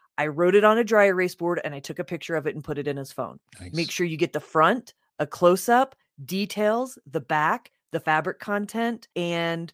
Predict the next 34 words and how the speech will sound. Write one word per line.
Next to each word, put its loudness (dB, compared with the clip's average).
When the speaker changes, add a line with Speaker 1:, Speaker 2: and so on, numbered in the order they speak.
Speaker 1:
the -6
tag, -4
and 0
any 2
other -2
special -2
characters -12
of 0
Speaker 2:
Mm-hmm. -2
Speaker 1:
the -4
item." -14
They're 2
men's 2
shirts. -6
Th-, -2
it's -16
not -4
too -6
complex, -6
right? -4
And 2
let 2
me 0
tell 0
you, -2
for 0
a 0
teenage -6
boy, 2
that -2
kid -4
is -2
a -6
perfectionist. -12